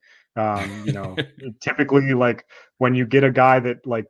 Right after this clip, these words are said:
Speaker 1: gets signed to the practice squad because there was an injury, like, typically that guy gets called up that week. <laughs> And so, you know, I think that's something to keep an eye on as well. Um, I will say that, like, if Patterson gets called up and Spiller is a healthy scratch again, we, uh,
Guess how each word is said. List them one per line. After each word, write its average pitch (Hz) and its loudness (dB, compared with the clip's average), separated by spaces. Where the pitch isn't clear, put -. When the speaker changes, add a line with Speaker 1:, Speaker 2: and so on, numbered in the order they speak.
Speaker 1:
gets 123 -8
signed 123 0
to 117 -8
the 117 -8
practice 120 -2
squad 113 -4
because 110 -8
there 113 -6
was 113 -6
an 113 -8
injury, 113 -8
like, 104 -12
typically 120 -6
that 113 -4
guy 123 -2
gets 127 -8
called 139 -2
up 151 0
that 123 -6
week. 139 -4
<laughs> - -6
And 135 -4
so, 117 -6
you 110 -10
know, 107 -10
I 110 -12
think 113 -12
that's 113 -8
something 117 -8
to 110 -10
keep 117 -8
an 117 -6
eye 113 -4
on 110 -8
as 104 -14
well. 127 -4
Um, 117 -2
I 123 2
will 143 2
say 151 -2
that, 139 -4
like, 113 -6
if 113 -10
Patterson 143 -2
gets 135 -6
called 127 -2
up 131 -6
and 113 -10
Spiller 117 -10
is 113 -10
a 117 -8
healthy 117 -8
scratch 117 -8
again, 151 -6
we, 117 -6
uh, 104 -6